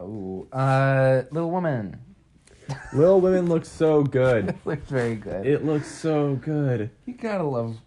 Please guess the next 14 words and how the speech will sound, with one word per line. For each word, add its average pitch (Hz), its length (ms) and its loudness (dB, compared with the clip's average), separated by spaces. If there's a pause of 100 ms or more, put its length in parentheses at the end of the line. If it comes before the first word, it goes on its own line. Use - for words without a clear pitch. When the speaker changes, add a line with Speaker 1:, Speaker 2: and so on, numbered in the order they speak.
(200)
Speaker 1:
Greta 117 220 -10
Gerwig. 104 440 -14
Speaker 2:
So, 139 400 4 (300)
something 151 260 -2
Aiden 127 300 2
said 113 160 0
to 123 80 -4
me, 107 240 -2 (800)
my 110 80 -6
friend 110 160 -2
Aiden 104 180 -2
said 98 120 -6
to 98 60 -8
me, 98 200 -4